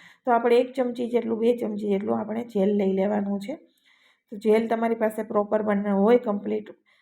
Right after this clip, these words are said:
તૈયાર બજારનું તો એક ચમચી ભરીને લઈ લેવાનું છે. નહીંતર પછી આ રીતે બે ચમચી જેટલો પલ્પ ઉખેડી અને આપણે નાખીશું જેલ લાઈવ ફ્રેશ એલોવેરાની,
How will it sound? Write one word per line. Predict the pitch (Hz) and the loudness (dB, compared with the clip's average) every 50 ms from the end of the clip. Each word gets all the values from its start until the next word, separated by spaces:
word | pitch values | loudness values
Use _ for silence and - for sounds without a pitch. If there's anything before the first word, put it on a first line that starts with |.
| _ _ _ 220 214 196 196 196 | _ _ _ -12 -10 -6 0 2
તૈયાર | 208 202 202 202 202 202 | 2 4 4 4 4 2
બજારનું | 202 196 190 202 196 196 202 208 | 0 0 0 2 0 -2 -2 -2
તો | 208 208 | -2 -2
એક | 202 202 202 | -2 -2 -4
ચમચી | - 202 196 196 196 208 202 | -4 -4 -4 -4 -6 -6 -4
ભરીને | 196 185 190 196 208 269 330 | -4 -2 0 0 0 -2 -2
લઈ | 320 269 214 208 208 | -2 0 0 0 0
લેવાનું | 196 180 180 180 185 185 185 185 | -2 -2 -4 -4 -6 -8 -8 -10
છે. | 185 202 202 | -10 -8 -6
નહીંતર | 196 208 220 - 226 233 | -6 -4 -2 -2 -4 -2
પછી | 226 233 220 - 226 | -4 -6 -6 -8 -10
આ | - - 196 196 | -6 -2 -2 -2
રીતે | 202 208 208 208 214 208 | -2 -2 -4 -6 -6 -4
બે | 202 214 202 | -2 -4 -4
ચમચી | 202 - 196 98 196 208 196 | -4 -6 -8 -10 -8 -10 -8
જેટલો | - 208 202 - - 233 285 - - _ _ _ _ _ _ _ _ - | -8 -8 -8 -6 -8 -8 -8 -8 -14 _ _ _ _ _ _ _ _ 0
પલ્પ | 202 202 196 196 | 2 2 2 0
ઉખેડી | 208 202 202 - 196 190 196 202 202 | -6 -8 -6 -6 -4 -4 -2 0 -2
અને | 190 190 190 190 | -2 -2 -2 -4
આપણે | 185 180 180 190 226 | -4 -4 -4 -6 -6
નાખીશું | 269 262 220 196 190 196 - 190 180 - 220 254 | -6 -6 -8 -8 -8 -8 -8 -10 -8 -6 -8 -8
જેલ | 247 - 220 208 208 254 254 - - - _ _ _ _ _ _ - | -8 -4 -4 -2 -2 -2 -4 -10 -16 -20 _ _ _ _ _ _ -6
લાઈવ | 196 196 185 175 175 175 175 - - _ _ _ _ _ _ _ - | 0 2 2 4 2 0 -4 -10 -18 _ _ _ _ _ _ _ 0
ફ્રેશ | 208 196 196 196 | 0 2 2 2
એલોવેરાની, | 202 190 185 190 190 180 185 185 185 185 196 226 | 2 2 2 2 2 2 2 2 0 0 -2 -4